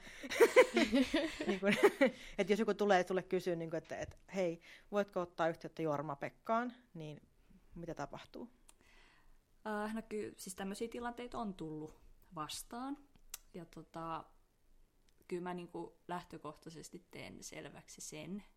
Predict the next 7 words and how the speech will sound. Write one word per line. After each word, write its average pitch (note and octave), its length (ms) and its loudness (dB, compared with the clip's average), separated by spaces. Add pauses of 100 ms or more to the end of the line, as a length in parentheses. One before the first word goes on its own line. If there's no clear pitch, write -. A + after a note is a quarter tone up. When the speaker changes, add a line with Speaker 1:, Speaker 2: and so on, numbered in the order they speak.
Speaker 2:
että, - 400 -12 (1300)
että F#3+ 140 -8
minähän F#3 360 -4
en F3+ 220 -8
voi F#3 180 -8
luvata F#3 580 -8
mitään. G#3 720 -8